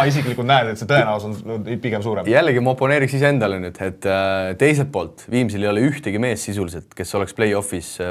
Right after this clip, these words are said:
Speaker 2: varem rolli mänginud. Rikberg ongi sisuliselt ainuke, kes eelmine aasta, ütleme
Speaker 1: Hint võib-olla.
Speaker 2: Äh, ongi hint ka, ütleme, aga noh, jällegi põlvevigastus tulnud üsna toores, ma pigem pean silmas Vaaks, noh, ka Oliver Suurok tegelikult ju viimastel aastatel,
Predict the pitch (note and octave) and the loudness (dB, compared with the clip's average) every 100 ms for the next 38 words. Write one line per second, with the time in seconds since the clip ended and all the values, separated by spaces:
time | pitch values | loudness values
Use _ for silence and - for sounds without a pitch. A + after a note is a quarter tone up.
0 | F2+ G#2 F#2+ F2 G#2 F#2+ F2 F2 D#2 - | -2 -2 -2 -2 -2 -2 -4 -8 -10 -4
1 | - - G2 G#2 F#2 F#2 F#2 E2 G2 F#2 | -4 -2 -2 0 -2 -4 -4 -4 -2 -4
2 | E2+ - D#2+ G2 F2 F#2 F2+ E2 - E2+ | -6 -10 -6 -4 -2 -4 -6 -8 -8 -8
3 | D#2+ D3 C#3+ - G2+ G2 G2 F#2+ G2 A2+ | -4 0 0 -2 -6 -4 -2 0 0 2
4 | D#3 D3+ A#2+ B2 A#2 - F#2+ F2 E2+ F2 | 0 2 2 2 0 0 0 0 -6 -4
5 | F#2 G#2 G#2+ A2 G#2+ F#2+ A#2 G#2 G#2 - | -4 -4 0 0 2 2 0 0 -2 -2
6 | C#3+ A#2 A2+ G#2+ D3 A#2 A2+ A2 A2+ G2+ | -2 -2 -2 0 2 0 -2 -2 -2 -2
7 | G#2 G#2+ G2 A#2+ D3 C3+ - - - _ | -4 -6 -2 0 0 -2 -8 -16 -20 _
8 | _ _ G#2+ - G#2 G#2+ A2+ A#2 G2 C3+ | _ _ -8 -4 2 4 4 2 0 2
9 | A#2+ F#2+ A#2 A2+ G2+ F#2 F2+ G#2+ G#2+ G#2+ | 0 0 0 2 0 -4 -4 -2 -2 -2
10 | G2+ G2 F#2+ - G2 | -2 -4 -8 -4 -2